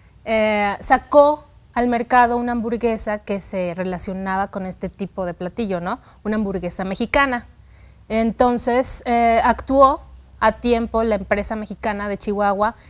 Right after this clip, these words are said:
en contra de esta empresa transnacional y resulta, como conclusión, la empresa grandota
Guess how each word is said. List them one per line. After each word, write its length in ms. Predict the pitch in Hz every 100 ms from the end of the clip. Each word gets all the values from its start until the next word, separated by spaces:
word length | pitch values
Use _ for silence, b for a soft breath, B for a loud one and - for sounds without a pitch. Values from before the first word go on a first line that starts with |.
| B
en 160 | 202 196
contra 320 | 214 208 214
de 60 | 208
esta 160 | -
empresa 340 | 202 196 190 196
transnacional 720 | - 180 190 196 254 262 254 - _ b b b b
y 320 | - 233 233
resulta, 760 | 220 233 - 269 247 - 240 247 -
como 220 | 202 190
conclusión, 680 | 185 196 196 190 247 233 269 - - _ -
la 80 | 196
empresa 520 | 185 214 226 240 247
grandota 720 | 214 226 226 226 226 - 247